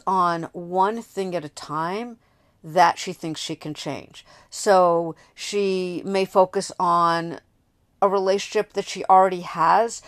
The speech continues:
that she wants to reinforce, or she may focus on a player who she has no relationship with that she wants to build a relationship with. But she focuses on one thing at a time that she believes can make a difference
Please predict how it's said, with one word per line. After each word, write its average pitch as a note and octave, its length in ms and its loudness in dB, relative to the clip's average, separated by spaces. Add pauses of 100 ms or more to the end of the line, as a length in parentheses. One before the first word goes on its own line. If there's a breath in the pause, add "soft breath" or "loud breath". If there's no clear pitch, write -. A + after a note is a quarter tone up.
(180 loud breath)
that E3+ 120 -2
she G#3 120 -4
wants E3+ 280 0
to D#3+ 120 -10
reinforce, D3 640 -6 (220 loud breath)
or A3+ 200 6
she A3 160 -4
may G3+ 160 -2
focus F#3 420 -2
on E3 580 0
a F#3 60 -2
player F#3 500 2
who G#3 140 -6
she A3+ 140 -2
has A3 200 -2
no G#3 160 0
relationship D#3+ 580 -4
with D3+ 300 -4 (240 loud breath)
that F#3 140 -2
she G#3 120 -6
wants F3 240 -2
to D#3 100 -12
build G3 340 0
a E3+ 60 -4
relationship C#3+ 640 -8
with. - 260 -14 (300 loud breath)
But A3 160 -2
she A#3+ 120 -8
focuses C4+ 720 4
on F#3 220 -2
one G3 200 2
thing G3 320 -8
at F3 100 -4
a F3 40 -8
time D3+ 580 -6 (320 soft breath)
that F3 440 6 (440)
she C#4+ 600 -2 (100)
believes D#3+ 540 -4
can F3 180 -10
make D#3+ 200 -6
a D3 60 -4
difference A#3+ 760 -6